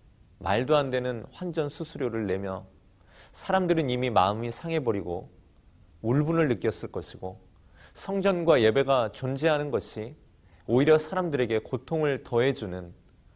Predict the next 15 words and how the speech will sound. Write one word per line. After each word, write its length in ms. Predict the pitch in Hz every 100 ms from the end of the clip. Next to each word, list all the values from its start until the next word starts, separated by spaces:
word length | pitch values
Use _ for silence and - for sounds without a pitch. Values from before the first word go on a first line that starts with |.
| - -
그런 220 | - 160
성전의 500 | 185 202 208 196 160 160
현실 300 | 190 175 151
속에서 560 | - 98 92 - 87 - _ _ _ - - -
과연 540 | - 113 135 139 113 92
유월절의 680 | 113 135 139 147 127 120 113
구원과 800 | - 127 127 120 117 110 104 107 -
감사를 760 | - 110 123 139 110 98 95 - - _ _
하나님 300 | - 147 127
앞에 180 | 110 -
올려드리는 680 | 104 110 110 95 95 95 92
그런 220 | - 160
축제와 420 | 160 - - 180
같은 320 | 151 117 - 101
예배가 440 | 92 98 85 85